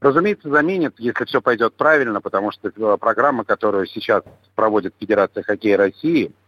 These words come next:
э, даёт свои плоды. У нас есть успехи на всех уровнях, и на шестнадцатилетнем возрасте, и, и на восемнадцатилетнем,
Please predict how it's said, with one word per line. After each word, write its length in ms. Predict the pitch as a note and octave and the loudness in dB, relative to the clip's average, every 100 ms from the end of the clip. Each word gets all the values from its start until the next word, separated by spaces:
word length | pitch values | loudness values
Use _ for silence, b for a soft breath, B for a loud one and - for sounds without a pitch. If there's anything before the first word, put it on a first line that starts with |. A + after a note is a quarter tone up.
| _ _ _ _ | _ _ _ _
э, 460 | G2+ G2 G2 G2 G2 | 2 4 6 4 2
даёт 220 | A#2+ A2 | 0 0
свои 160 | F#2 F2 | -2 0
плоды. 400 | G#2+ G2 A2+ D3 _ | -2 0 -4 -6 _
У 80 | G#2+ | -2
нас 260 | A2+ A2 | 0 -2
есть 160 | A2+ - | -6 -6
успехи 320 | A#2+ D3+ C#3 | -4 -2 0
на 160 | A#2+ A2+ | 0 0
всех 160 | - - | -2 -2
уровнях, 440 | G2+ G2+ C3+ - | 0 0 -2 -2
и 40 | A2 | -2
на 100 | G2+ | -2
шестнадцатилетнем 800 | - A2 B2 - C3 C3 C3+ B2+ | -2 -2 -2 -2 -2 0 2 2
возрасте, 420 | B2 A#2+ - A#2+ | 0 -2 -6 -2
и, 240 | A2+ G#2+ | 2 2
и 300 | G#2 A2 A2 | 0 0 2
на 100 | G#2+ | 2
восемнадцатилетнем, 880 | G#2 G2+ F2+ B2+ - C3+ C3 A#2+ A#2+ | 0 -2 0 -2 0 0 2 0 -4